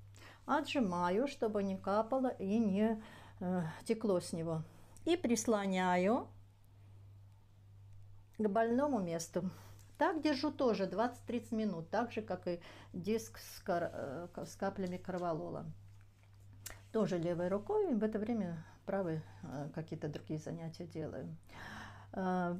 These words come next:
мне приходится в те дни, когда пакетиком лечу к-, герпес, три раза в день пить чай. Обычно я один раз пью.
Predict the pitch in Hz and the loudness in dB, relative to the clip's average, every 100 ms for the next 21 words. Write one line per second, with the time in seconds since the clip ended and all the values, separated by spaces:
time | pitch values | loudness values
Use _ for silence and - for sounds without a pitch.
0 | - 190 254 349 359 247 - 285 269 262 | -2 2 4 4 0 0 2 2 2 0
1 | 220 220 247 254 311 320 220 208 190 185 | -2 2 0 2 0 2 4 4 6 6
2 | 202 - - - - - - - 208 202 | 4 0 -10 -16 -14 -10 -4 -2 0 0
3 | 160 - 175 185 196 - 160 - 160 170 | -2 -6 -4 -2 -4 -6 -10 -10 -8 0
4 | 185 175 151 - - - - - - 226 | 0 0 -8 -10 -16 -14 -14 -14 -2 2
5 | 247 202 165 175 165 175 165 165 165 - | 4 4 2 0 0 -2 -2 -4 -2 0
6 | 269 170 190 202 185 175 180 190 175 165 | 2 2 0 -2 -2 -2 0 -2 -2 -6
7 | 165 165 - - 160 | -6 -10 -12 -10 -8